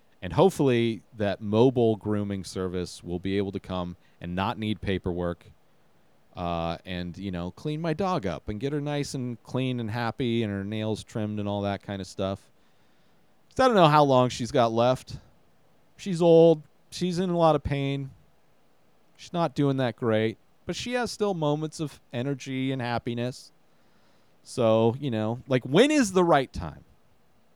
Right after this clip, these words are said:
to say goodbye? I don't know. I don't know.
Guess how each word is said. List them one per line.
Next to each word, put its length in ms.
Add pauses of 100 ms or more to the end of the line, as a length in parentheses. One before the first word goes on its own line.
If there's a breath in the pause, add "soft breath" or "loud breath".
(200)
to 100
say 220
goodbye? 380 (2250)
I 100
don't 120
know. 180 (460)
I 100
don't 140
know. 160